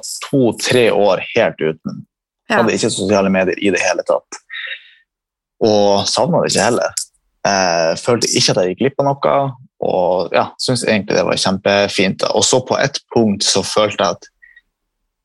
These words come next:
Speaker 1: det var på en måte noe jeg hadde lyst til å dele. Jeg så at det var en plattform som man faktisk kunne bruke også veldig positivt. Det kunne være en måte å connecte med andre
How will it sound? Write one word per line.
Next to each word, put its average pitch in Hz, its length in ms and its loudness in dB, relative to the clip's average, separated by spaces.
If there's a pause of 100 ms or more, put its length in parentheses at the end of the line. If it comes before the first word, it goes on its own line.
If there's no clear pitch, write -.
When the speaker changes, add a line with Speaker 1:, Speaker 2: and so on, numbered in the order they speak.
(120)
Speaker 1:
det 110 160 4
var 104 160 2
på 98 80 -6
en 95 60 0
måte 95 160 0
noe 95 100 -2
jeg 90 140 -2
hadde 101 140 2
lyst - 260 -2
til - 100 -2
å 92 80 0
dele. 120 400 4
Jeg 98 320 2
så - 240 -2 (180)
at 82 140 -4
det 95 80 0
var 90 80 -2
en 92 80 -8
plattform 95 440 -2
som 95 260 2 (640)
man - 100 0
faktisk 127 340 0
kunne 104 220 4
bruke 117 340 2
også - 320 2
veldig 90 200 0
positivt. 151 400 0
Det 92 80 -2
kunne 104 160 2
være 95 120 2
en 95 80 0
måte 95 200 -2
å - 40 -12
connecte 92 400 -2
med 98 120 0
andre 110 400 4